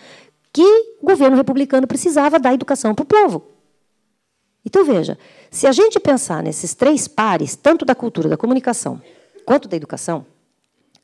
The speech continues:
nós tivemos uma herança muito autoritária, centralizada e elitista. Não é? Então, isso, de certa maneira, vai escolher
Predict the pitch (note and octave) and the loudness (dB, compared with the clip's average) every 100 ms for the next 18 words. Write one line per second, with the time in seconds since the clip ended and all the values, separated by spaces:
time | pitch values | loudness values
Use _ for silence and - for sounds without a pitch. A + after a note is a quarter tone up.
0 | - F#3+ F#3 A3 F#3 G3+ A3 G3+ G3 F3+ | -6 -6 -4 -4 -2 -2 -2 -2 -2 -2
1 | G3+ - F#3+ G3 G#3+ E3 - D#3 D3+ - | -4 -6 -6 -4 -4 -4 -6 -10 -12 -18
2 | - E3 _ _ _ _ - - C#4 C4+ | -18 -20 _ _ _ _ -12 -6 -4 -2
3 | A3 F3 D#3 D#3+ F3 G3 D4 - _ _ | -2 -2 -2 -2 -2 -2 -4 -8 _ _
4 | _ _ _ _ _ B3+ C4 C4 - F#3 | _ _ _ _ _ -2 0 0 -2 -4
5 | - - - _ _ _ _ _ _ _ | -4 -8 -14 _ _ _ _ _ _ _
6 | _ _ _ F3 F3+ A#3 - A#3 C#4+ - | _ _ _ -12 -12 -12 -6 -2 -2 -4
7 | B3+ - E3+ - C#3 C3+ G#3 F3+ - _ | -8 -6 -6 -8 -12 -4 0 0 -4 _
8 | _ _ _ D3+ A3+ C#4 - - A#3 F3 | _ _ _ -4 0 0 0 -6 -6 -4
9 | D3+ B2+ | -6 -8